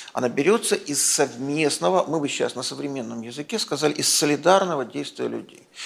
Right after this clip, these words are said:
То есть они этого хотели, они договорились,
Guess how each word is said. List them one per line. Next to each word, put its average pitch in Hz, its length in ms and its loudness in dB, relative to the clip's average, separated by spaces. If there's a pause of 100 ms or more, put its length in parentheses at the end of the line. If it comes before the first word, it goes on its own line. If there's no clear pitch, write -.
(100)
То - 60 -6
есть - 80 -2
они 214 180 4
этого 160 260 2
хотели, 131 640 -8 (460)
они 196 300 0
договорились, 135 840 2